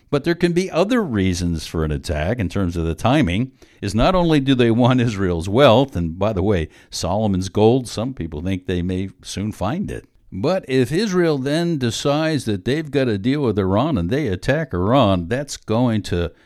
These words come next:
to heighten the tension. It's probably gonna strengthen the alliance between Russia and Iran and Turkey and these other nations. And before you know it, the invasion's not gonna be Ukraine. The invasion's gonna be toward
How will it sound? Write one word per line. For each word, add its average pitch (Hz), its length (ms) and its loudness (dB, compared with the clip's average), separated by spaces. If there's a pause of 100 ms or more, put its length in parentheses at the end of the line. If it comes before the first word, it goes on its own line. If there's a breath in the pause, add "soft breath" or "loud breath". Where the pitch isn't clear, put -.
(200 soft breath)
to - 100 -4
heighten 104 640 -2
the 92 80 -2
tension. 139 600 2
It's 90 200 -6
probably 120 340 -2
gonna 98 160 -2
strengthen 131 480 -4
the 92 120 -4
alliance 113 460 -2
between 90 420 -6
Russia 123 520 0 (400 loud breath)
and 82 180 -4
Iran 113 760 2 (120)
and 82 220 -6
Turkey 139 380 0
and 110 80 0
these 90 160 -2
other 92 200 0
nations. 147 540 0 (260 loud breath)
And 95 80 -6
before 120 280 -2
you 120 100 2
know 139 240 4
it, 156 180 0 (460 soft breath)
the 95 220 -6
invasion's 113 500 0
not 123 160 -4
gonna 110 160 -4
be 117 220 -2
Ukraine. 104 880 2
The 87 100 -6
invasion's 95 560 -2
gonna 90 180 -2
be 90 240 0
toward 85 440 -4